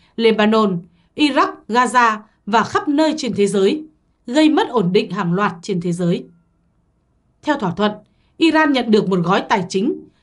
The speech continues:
trị giá lên tới hai trăm bảy mươi lăm tỷ đô la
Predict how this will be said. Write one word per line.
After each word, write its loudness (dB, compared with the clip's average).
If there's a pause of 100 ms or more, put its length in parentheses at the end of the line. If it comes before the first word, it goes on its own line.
trị -4
giá 0
lên -2
tới 0
hai -4
trăm -2
bảy -2
mươi 0
lăm -2
tỷ -6
đô -2
la -2